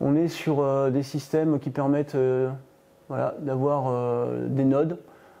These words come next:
euh, de, de voir qu'est-ce qui se passe sur des nodes. Euh, on, on peut avoir aussi, euh, je sais pas si j'ai du, du net, non, j'ai pas de net, donc je peux pas l'avoir.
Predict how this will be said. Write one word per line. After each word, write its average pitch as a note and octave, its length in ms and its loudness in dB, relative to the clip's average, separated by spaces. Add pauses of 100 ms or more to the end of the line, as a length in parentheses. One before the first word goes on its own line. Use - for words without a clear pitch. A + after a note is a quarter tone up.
(160)
euh, B2 280 -2
de, C3 220 2
de B2+ 120 0
voir C#3 460 0
qu'est-ce C#3+ 180 -6
qui D3+ 60 -4
se C3 60 -10
passe C#3+ 180 -2
sur C#3 120 -4
des B2+ 120 2
nodes. C#3+ 260 0 (1160)
Euh, B2+ 640 -2 (1800)
on, C#3 220 0 (200)
on C#3+ 140 2
peut D#3 320 2
avoir D3 380 2
aussi, D#3+ 480 0
euh, C3 500 0
je B2+ 100 -12
sais - 160 -14
pas E3 160 -6
si D#3 240 -6
j'ai C#3 100 0
du, C3 380 2
du B2+ 120 0
net, C3+ 280 -2
non, B2 120 -2
j'ai B2 120 -4
pas B2+ 140 -2
de B2+ 80 0
net, C3+ 260 -2
donc B2 160 -6
je - 60 -20
peux C3 100 -4
pas C3 120 -2
l'avoir. B2+ 380 -2